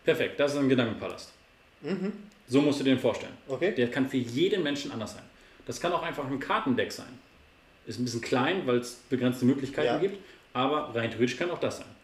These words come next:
Speaker 2: Mhm.
Speaker 1: Das kann auch eine Wand sein mit dreihundert Millionen Schubladen.
Speaker 2: Ja.
Speaker 1: Es muss irgendwas sein, wo du richtig dich gut auskennst. Am besten irgendwas, was du begehen kannst.
Speaker 2: Ja.
Speaker 1: Zum Beispiel auch deine ganze Wohnung. Und jetzt, ähm,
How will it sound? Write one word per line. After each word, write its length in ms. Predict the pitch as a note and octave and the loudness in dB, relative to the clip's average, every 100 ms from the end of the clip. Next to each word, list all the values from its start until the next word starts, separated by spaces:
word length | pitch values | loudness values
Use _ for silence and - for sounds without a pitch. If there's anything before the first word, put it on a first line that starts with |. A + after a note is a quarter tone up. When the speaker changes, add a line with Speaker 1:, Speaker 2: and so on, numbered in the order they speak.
| - | -16
Speaker 2:
Mhm. 240 | A#2+ F3 | -10 -8
Speaker 1:
Das 100 | B2 | -4
kann 100 | - | -2
auch 60 | B2+ | 2
eine 140 | C3+ | 2
Wand 200 | C#3 F3 D#3+ | 2 0 0
sein 240 | D3 C#3+ | 2 2
mit 120 | C#3+ - C#3 | 2 0 -6
dreihundert 520 | C3 E3 F#3+ F3+ F3 D#3 | 0 4 4 4 2 2
Millionen 280 | D3+ D#3 | 2 2
Schubladen. 400 | D3 F#3+ A#2+ - - - _ _ - | 2 0 -2 -4 -12 -20 _ _ -8
Speaker 2:
Ja. 280 | B2 A2+ - | -4 -4 -4
Speaker 1:
Es 120 | - | 2
muss 260 | C3+ - - | 2 2 -2
irgendwas 400 | F3+ F#3+ E3 - | 0 0 0 -4
sein, 200 | G#2 G2 | -6 -6
wo 80 | G2 | -6
du 80 | G#2+ G#2+ | -6 2
richtig 500 | B2+ D#3+ - D3 - - - | 2 2 -2 -8 -10 -18 -2
dich 240 | C3 - - | -2 -2 -6
gut 140 | - | 0
auskennst. 440 | A2+ A2+ - - | 2 2 -4 -10
Am 80 | A2+ | -4
besten 220 | D3 C#3+ | -4 -4
irgendwas, 240 | D3 C#3+ - | -4 -4 -4
was 100 | - | -8
du 40 | |
begehen 360 | B2 A2 A#2 G#2 | -6 -2 -2 -4
kannst. 240 | - - - | -8 -12 -4
Speaker 2:
Ja. 280 | A#2 A2 - - - - - - _ _ _ _ | -4 -4 -8 -16 -20 -20 -20 -20 _ _ _ _
Speaker 1:
Zum 100 | - | -14
Beispiel 160 | G2+ G#2+ | -12 -10
auch 60 | G2+ | -12
deine 160 | G2+ | -4
ganze 280 | G#2 B2+ B2 | 2 2 2
Wohnung. 200 | G2+ G2 - - - - - - - _ - | -4 -8 -12 -20 -20 -20 -20 -20 -20 _ 4
Und 520 | D#3 D#3 D#3 D3+ C#3 | 4 4 2 0 0
jetzt, 680 | F#3 G3+ G3+ - - - - - | 0 0 -4 -4 -4 -6 -10 -6
ähm, 560 | D3+ D#3+ D#3+ D#3+ D#3+ | -4 -4 -6 -8 -12